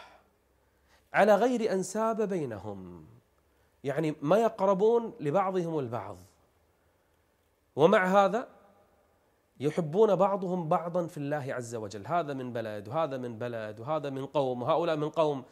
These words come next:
جمعهم الدين والإيمان فأحبوا بعضهم في الله جل جلاله. يأتون يوم القيامة يقول صلى الله عليه وآله وسلم: "وجوههم نور وعلى منابر من نور". تدري منو يغبطهم؟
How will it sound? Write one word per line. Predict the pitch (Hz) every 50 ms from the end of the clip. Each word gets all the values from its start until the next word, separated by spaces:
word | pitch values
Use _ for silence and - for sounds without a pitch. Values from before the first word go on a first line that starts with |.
| - _ -
جمعهم | 139 190 190 220 202 202 196 202 202
الدين | 185 160 160 208 208 196
والإيمان | 190 180 185 180 196 196 196 214 233 226
فأحبوا | - - 170 190 - - 208 180 202 196
بعضهم | 185 226 208 202 196 185 214 262 247 208 - - - _ _
في | - 180
الله | 180 180 196 196 185
جل | 160 165 175 165 151 123
جلاله. | 123 127 123 120 117 113 104 139
يأتون | 170 180 180 196 208 196
يوم | 190 185 185
القيامة | 180 180 - 185 185 202 196 196 226 220 - - - - - -
يقول | 160 180 180 208 196 180
صلى | - 185 175 175
الله | 175 180 185 170 175 147
عليه | 156 170 175 175
وآله | 170 165 165
وسلم: | 160 147 185 190 190 202 214 208 202 175 - - _ _ _ _ _ _ _ _ _ _ _ _ _ -
"وجوههم | 117 120 131 143 131 131 170 196 196 175 180 180 170 185 220 220 208 185 165 - _ _ _ _ _ _ _ _ _ -
نور | 117 120 143 160 160 135 107 101 - - - - _ _ _ _ _ _ _ _ _ _ _ _ _ _ _ -
وعلى | 110 135 151 160 180 180 185 185 175
منابر | 175 170 180 196 208 190 196 208 240 233 - - - _ _ _ -
من | 139 147 156 165 160 160
نور". | 175 185 180 160 127 104 98 98 - - - - _ _ _ _ _ _
تدري | - 156 185 208 240 247 240
منو | 220 226 220 202 170
يغبطهم؟ | 160 160 139 135 147 175 175 - 151 196 220 208